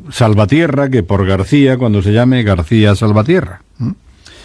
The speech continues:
Pues a mí me parece perfectamente que en ese caso, mm, digamos, la pauta sociológica se imponga también a la regla y que los padres lleguen al acuerdo y la, y haya una alteración de apellidos, porque en definitiva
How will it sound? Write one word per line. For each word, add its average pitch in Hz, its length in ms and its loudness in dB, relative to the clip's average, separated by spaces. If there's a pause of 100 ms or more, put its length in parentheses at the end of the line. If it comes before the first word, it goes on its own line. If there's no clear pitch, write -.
(420)
Pues 127 380 0
a 131 200 0
mí 190 100 2
me 180 80 2
parece 107 360 0
perfectamente 107 760 0
que 107 60 2
en 101 60 2
ese 98 200 0
caso, 101 600 0
mm, 98 400 0
digamos, 98 380 2
la 98 120 0
pauta 107 340 0
sociológica 98 800 -2
se 90 160 -2
imponga 92 580 0 (360)
también 101 260 2
a 92 60 2
la 90 100 2
regla 170 280 0
y 131 40 0
que 110 80 0
los 95 100 2
padres 98 340 2
lleguen 90 280 0
al 87 120 -2
acuerdo 92 440 -2
y 90 40 -2
la, 92 280 -4
y 98 200 -4
haya 92 280 -2
una 92 200 -2
alteración 90 480 -2
de 87 60 0
apellidos, 127 380 0
porque 104 180 -2
en 101 80 2
definitiva 107 560 -2